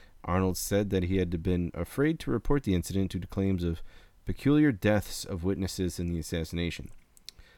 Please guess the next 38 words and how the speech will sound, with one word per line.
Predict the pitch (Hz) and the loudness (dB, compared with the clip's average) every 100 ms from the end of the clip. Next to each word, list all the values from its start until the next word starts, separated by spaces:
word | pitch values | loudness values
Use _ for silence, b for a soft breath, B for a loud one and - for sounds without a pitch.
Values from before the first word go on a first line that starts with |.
| b | b
Ten | - 101 | 0 2
years | 92 87 92 | 4 2 2
later, | 110 127 | 2 2
he | 101 92 | 2 0
told | - 87 | 0 0
producers | - 85 92 - 104 98 | 0 0 0 0 -2 -2
of, | - 82 80 85 - - | -2 0 -2 -6 -14 -18
for | - 95 85 | 0 2 4
Nigel | 85 92 95 101 | 4 4 2 0
Turner's | - 113 90 87 82 | 2 2 4 2 0
The | |
Man | 85 92 101 | 0 2 0
Who | 101 | 0
Killed | 117 113 - | 0 -2 -2
Kennedy | 143 95 78 80 b b b b b | 0 0 0 -6 b b b b b
that | 92 85 | -6 -6
the | |
film | 85 95 92 | -2 0 2
was | 90 | 0
taken | - 87 82 | -2 -2 -4
from | 78 76 | -10 -10
him. | - - _ - _ _ _ _ - - | -10 -16 _ -20 _ _ _ _ -10 -2
Uh, | 87 78 | 0 0
another | 82 104 131 85 | 0 2 2 2
witness, | 82 98 113 - | 0 -4 -6 -6
identified | 85 82 82 87 82 | -6 -4 -4 -4 -2
as | 78 76 | -4 -6
Beverly | - 98 104 131 131 - | -8 -6 -4 -4 -4 -4
Oliver, | 98 101 71 62 b b b b b b | -4 -4 -6 -12 b b b b b b
came | - 175 | -4 -2
forward | 170 123 107 | 0 0 2
in | 92 | 2
nineteen | 90 95 92 | 2 0 -4
seventy | - 98 107 78 73 | -4 -2 0 -2 -4
and | 71 | -8
said | - 90 80 | -2 -2 0
that | 82 78 - | -2 -4 -4
the | 80 78 | -4 -4